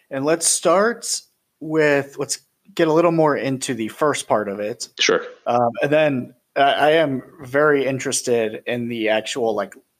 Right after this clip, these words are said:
Speaker 1: DeFi application part as well. But let's start with the first part between basically moving blockchain to blockchain.
Speaker 2: Mm-hmm.
Speaker 1: Uh, <clears throat> so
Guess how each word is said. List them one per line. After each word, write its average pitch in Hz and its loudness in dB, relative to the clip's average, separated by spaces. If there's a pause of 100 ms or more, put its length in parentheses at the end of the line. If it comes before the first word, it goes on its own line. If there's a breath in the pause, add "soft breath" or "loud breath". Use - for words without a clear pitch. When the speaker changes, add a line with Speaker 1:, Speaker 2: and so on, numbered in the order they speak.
(680)
Speaker 1:
DeFi 131 2
application 117 -2
part 123 0
as 110 -4
well. 127 2
But 139 2
let's 139 2
start 180 4
with 165 -2
the 143 -4
first 120 -2
part 123 0
between 123 -4 (120)
basically 160 2
moving 127 -2 (380 soft breath)
blockchain 139 2
to 113 -4
blockchain. 110 -6 (260)
Speaker 2:
Mm-hmm. 123 2
Speaker 1:
Uh, 139 -2
<clears throat> - -20
so 180 2